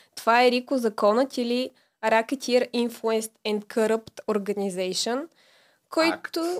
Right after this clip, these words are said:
Speaker 2: седемдесет и девета, осемдесета година се усещат, че всъщност имат инструмента, с който могат да преборят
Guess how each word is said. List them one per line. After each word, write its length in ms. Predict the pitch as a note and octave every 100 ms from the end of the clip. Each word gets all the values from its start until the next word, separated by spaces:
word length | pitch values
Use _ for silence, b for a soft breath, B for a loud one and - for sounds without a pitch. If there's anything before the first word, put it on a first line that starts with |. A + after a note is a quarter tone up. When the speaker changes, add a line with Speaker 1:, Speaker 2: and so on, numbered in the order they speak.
| - _
Speaker 2:
седемдесет 760 | - C#3+ A#2 A2 G#2+ G#2 - B2+
и 100 | D3+
девета, 580 | A#2 A#2 A2 A#2+ A#2+ C#3+
осемдесета 720 | C3+ - A2 G2+ G2 A#2+ B2
година 360 | B2 A2 B2+ C3
се 260 | - A#2+
усещат, 920 | G#2+ F#2+ - - C3+ D3+ - A2+ A2 _ b b _
че 380 | - - A2+ A2+ _
всъщност 640 | - - E3+ F3 F3 E3+ _
имат 320 | D3 E3+ E3+
инструмента, 880 | D#3 D3 - - B2 G#2 C3 E3+ F3
с 240 | F3 D#3 -
който 400 | - C3+ C#3 C3+
могат 360 | B2+ B2+ C3
да 160 | A#2+ A2
преборят 520 | G2 F#2+ A2 A2+ G#2+